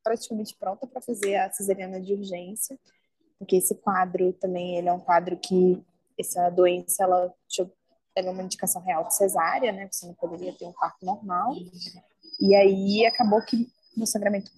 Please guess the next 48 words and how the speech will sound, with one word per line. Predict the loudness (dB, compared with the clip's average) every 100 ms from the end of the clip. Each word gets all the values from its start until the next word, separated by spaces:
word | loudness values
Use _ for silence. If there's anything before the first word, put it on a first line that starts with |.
| -4
cessou | 2 2 2 2 2 2
naquele | 2 2 0
momento, | 2 0 2
sem | 4
medicação, | 4 4 0 -4 -4 -6
sem | -4 0
nada. | 2 2 0 -4
Então | -4 -2
ela | -2
falou: | 0 -2
"Tá, | 0 -8
você | -8
vai | -14
internar. | -12 -10 -8 -6 -6 -10 _ _ _ _ _ -20 _ -20 -4
E | 2 4
aí | 4 0 -2 -2
você | -2 2 2 2
vai | 0 -2 -4
precisar | -10 -12 -12 -4 0 0 0 -4 _ _ _
ficar | -10 -4 -4
em | -6
observação | -10 -10 -8 -6 -6 -6
aqui, | -4 -4 -4 -6
porque | -4 0
a |
qualquer | 0 -2 0
momento | 0 2 0
isso | -6 -12
pode | -14 -14
acontecer | -18 -14 -6 -4
de | 0
novo. | 2 2 0 -6 _ _ _ _
E | -4
se | 0
acontecer, | 0 -2 0 0
você | 0
tem | -2
que | -6
estar | -2 -2
com | 0
todo | 0 -2
o |
suporte | -2 2 2 2 -2 -8
pra | -4
você | -4 -2
não | -2 -2
correr | -4 -4 -6
risco | -6 -8 -8 -10 -12